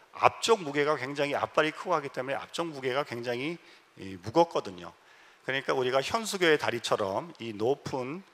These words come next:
어, 뉴럴 스파인들이, 신경 배돌기가 앞에 있는 그런 몸무게를 당기는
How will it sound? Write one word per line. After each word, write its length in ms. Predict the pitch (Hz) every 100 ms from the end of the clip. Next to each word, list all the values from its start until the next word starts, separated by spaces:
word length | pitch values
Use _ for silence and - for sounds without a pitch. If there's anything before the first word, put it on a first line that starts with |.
| _ -
어, 220 | 101 104 98
뉴럴 280 | 120 139 143
스파인들이, 560 | - 160 143 117 104
신경 340 | - 170 156 120
배돌기가 680 | 110 107 92 90 90 107 -
앞에 460 | 98 120 - 165
있는 440 | 135 120 107 139 208 - - -
그런 360 | - 120 117 104
몸무게를 640 | 117 160 160 131 110 -
당기는 440 | 247 254 233 123